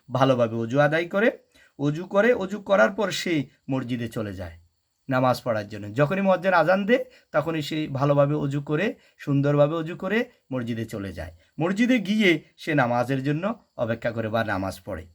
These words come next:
তখন বলতেছে যে আল্লাহ তাআলা সেই বান্দার প্রতি এমনভাবে খুশি হয়, সেই বান্দার প্রতি আল্লাহ তাআলা এমনভাবে খুশি হয় যে, আহ, একটা আত্মীয়, মনে করো, আহ, ত-, মনে করো আপনার দা-,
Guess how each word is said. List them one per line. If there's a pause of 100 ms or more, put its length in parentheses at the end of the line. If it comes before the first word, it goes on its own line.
(440)
তখন (220)
বলতেছে
যে
আল্লাহ
তাআলা
সেই
বান্দার
প্রতি
এমনভাবে
খুশি
হয়, (1040)
সেই
বান্দার
প্রতি
আল্লাহ
তাআলা
এমনভাবে
খুশি
হয়
যে,
আহ,
একটা
আত্মীয়, (400)
মনে
করো,
আহ,
ত-,
মনে
করো
আপনার
দা-,